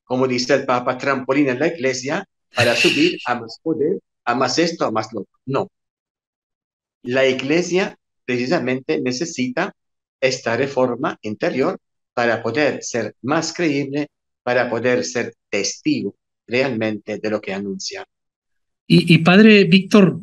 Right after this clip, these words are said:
Speaker 2: ya los últimos minutitos que, que nos van a ir quedando para este bloque, ¿y eso significaría cierta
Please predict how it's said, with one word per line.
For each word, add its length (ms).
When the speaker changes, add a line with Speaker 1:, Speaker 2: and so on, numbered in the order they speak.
Speaker 2:
ya 220
los 180
últimos 340
minutitos 680
que, 260
que 140
nos 160
van 180
a 120
ir 140
quedando 440
para 140
este 180
bloque, 440
¿y 100
eso 160
significaría 680
cierta 560